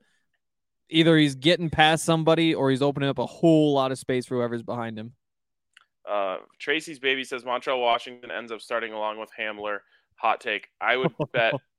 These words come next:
Speaker 2: everything that I own against that.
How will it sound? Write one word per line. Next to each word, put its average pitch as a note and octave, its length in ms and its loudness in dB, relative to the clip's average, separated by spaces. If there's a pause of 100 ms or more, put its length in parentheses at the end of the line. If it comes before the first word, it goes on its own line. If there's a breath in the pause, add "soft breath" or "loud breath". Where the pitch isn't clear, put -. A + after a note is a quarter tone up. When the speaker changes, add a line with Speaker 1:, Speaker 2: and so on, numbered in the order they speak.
(960 soft breath)
Speaker 2:
everything C#3+ 1900 -4 (580)
that B2+ 100 -2
I A2+ 180 4
own G2 360 -6 (120)
against D#2 340 -20
that. - 120 -12